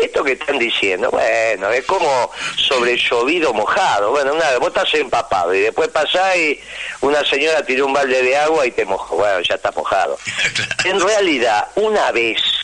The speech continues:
Speaker 1: et-, esto no lo habían hecho desde Perón y Eva, que nadie se metió con el precio de la comida en la Argentina. Nadie. Nadie. No es que hay una transferencia de ingreso de la familia a las empresas.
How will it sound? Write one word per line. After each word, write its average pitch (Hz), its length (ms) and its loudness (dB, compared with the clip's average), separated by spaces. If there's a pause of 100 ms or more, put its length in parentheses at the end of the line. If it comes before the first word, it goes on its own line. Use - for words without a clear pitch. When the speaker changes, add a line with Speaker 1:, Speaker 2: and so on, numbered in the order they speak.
(360)
Speaker 1:
et-, - 200 -4
esto 220 300 -2
no 170 140 0
lo 151 120 2
habían 139 400 2
hecho 135 280 -2
desde 175 260 0
Perón 220 340 0
y 160 120 0
Eva, 131 260 0 (580)
que 180 160 0
nadie 185 500 0 (140)
se 123 80 0
metió 120 380 -2
con 113 160 0
el 95 100 0
precio 104 400 0
de 90 60 2
la 85 100 0
comida 90 420 -2
en 80 60 -2
la 82 60 -2
Argentina. - 560 -4 (240)
Nadie. 156 500 0 (800)
Nadie. 120 800 0 (340)
No 220 100 2
es 214 160 0
que - 120 0
hay 127 100 2
una 113 180 2
transferencia 107 680 0
de 95 80 0
ingreso 110 440 0
de 98 60 2
la 95 120 0
familia 110 400 0
a 95 40 0
las 95 180 0
empresas. 90 480 -2